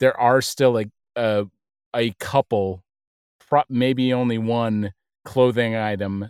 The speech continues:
that I still, like, I will not throw away. It is this green hoodie I have now had for close to fifteen years, um, that I got from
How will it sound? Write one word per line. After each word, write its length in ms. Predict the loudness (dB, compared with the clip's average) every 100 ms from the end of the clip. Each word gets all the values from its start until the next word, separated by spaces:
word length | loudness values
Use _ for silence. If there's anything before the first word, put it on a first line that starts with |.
| -14
that 260 | -4 -2 -2
I 160 | -4 -6
still, 480 | -6 -6 -2 0 0
like, 280 | -2 -4 -8
I 140 | -6 -6
will 300 | -2 -2 -2
not 180 | -6
throw 180 | -6 -4 -4
away. 320 | -4 -6 -8
It 140 | -10
is 180 | -10 -10
this 220 | -8 -10
green 400 | -10 -6 -2 -2 0
hoodie 460 | -2 -2 -4 -6 -12 _ _
I 140 | -2
have 160 | -2 -2
now 260 | -2 -2
had 500 | -2 -2 -2 -2 -6 -12 _ _ _
for 320 | -4 -2 -2 -6
close 260 | -6 -6 -6
to 100 | -10
fifteen 560 | -6 -8 -6 -8 -6
years, 540 | -6 -8 -10 -10 -12 -16 _ _ _ _
um, 400 | -6 -2 -2 -4 -4
that 240 | -2 -2 -4
I 120 | -6
got 360 | -2 -2 -2 -6
from 420 | -8 -4 -4 -6